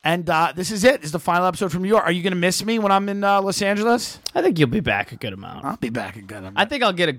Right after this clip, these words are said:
Speaker 2: the, the, just the right dose.
Speaker 1: Well, 'cause everyone, you know, a lot of people that are, uh, you know, like, like, uh,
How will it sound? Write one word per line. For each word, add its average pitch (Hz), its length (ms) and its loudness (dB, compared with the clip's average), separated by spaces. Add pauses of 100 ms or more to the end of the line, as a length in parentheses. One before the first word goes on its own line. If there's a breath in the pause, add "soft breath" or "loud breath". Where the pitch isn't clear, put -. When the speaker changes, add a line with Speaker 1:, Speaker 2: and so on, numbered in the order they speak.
(140)
Speaker 2:
the, 127 400 0
the, 120 260 2 (100)
just 147 260 2
the 127 80 -2
right 117 280 0
dose. 101 260 -2
Speaker 1:
Well, 240 80 0
'cause 269 160 0
everyone, 311 460 0
you 269 140 -2
know, 311 200 2
a 277 40 0
lot 226 200 2
of 175 120 -6
people 170 360 -2
that 156 160 2
are, 147 240 0
uh, 135 360 -4
you 160 180 -4
know, 151 120 2
like, 139 160 0 (340)
like, 147 360 2
uh, 123 680 0